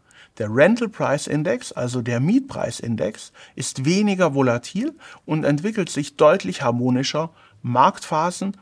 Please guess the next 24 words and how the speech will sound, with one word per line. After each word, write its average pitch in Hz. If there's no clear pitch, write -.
unterliegen 135
also 123
hier 180
keiner 165
starken 127
Auf- 151
und 208
Abwärtsbewegung 120
wie 139
bei 117
den 113
Verkaufspreisen. -
Das 147
zeigt 160
auch 131
folgende 143
Grafik, 131
die 147
die 139
monatlichen 170
Veränderungen 135
je 165
Balken 123
einzeigt. -